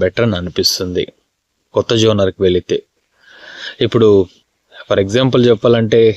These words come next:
మంచి యాక్షన్, మంచి ఇమేజ్ ఉన్నటువంటి హీరో ఎవరైతే మన ప్రభాస్ గారు ఉన్నారో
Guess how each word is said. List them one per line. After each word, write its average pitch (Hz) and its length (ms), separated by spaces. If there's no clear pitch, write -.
మంచి 120 340
యాక్షన్, 117 340
మంచి 113 320
ఇమేజ్ 123 320
ఉన్నటువంటి 107 680
హీరో 110 360
ఎవరైతే 104 500
మన 101 100
ప్రభాస్ 101 380
గారు 104 180
ఉన్నారో 98 220